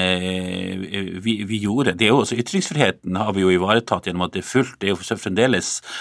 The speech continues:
anledning for alle til å sende innlegg til Nordlys om samepolitiske spørsmål, og de vil jo bli vurdert i forhold til, eh, Vær varsom-plakaten og norsk, eh, lovverk, om de er innenfor der,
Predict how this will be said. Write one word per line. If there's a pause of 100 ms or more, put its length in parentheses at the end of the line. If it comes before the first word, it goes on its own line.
(120)
anledning
for
alle
til
å
sende
innlegg (320)
til
Nordlys
om
samepolitiske
spørsmål, (420)
og
de
vil
jo
bli
vurdert
i
forhold
til,
eh,
Vær
varsom-plakaten
og
norsk,
eh,
lovverk,
om
de
er
innenfor
der,